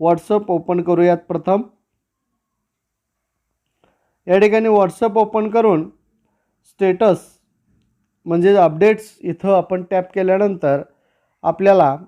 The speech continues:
अशा पद्धतीनं डॅशबोर्ड ओपन होतो आणि डाव्या बाजूला ॲड स्टेटस अशा पद्धतीनं ऑप्शन येतो,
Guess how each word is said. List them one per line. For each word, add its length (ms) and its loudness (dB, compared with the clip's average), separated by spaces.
अशा 280 -2
पद्धतीनं 680 -2
डॅशबोर्ड 480 0
ओपन 300 0
होतो 400 -4
आणि 220 2
डाव्या 320 4
बाजूला 460 4
ॲड 240 2
स्टेटस 560 -4
अशा 240 0
पद्धतीनं 520 -2
ऑप्शन 340 -4
येतो, 500 -4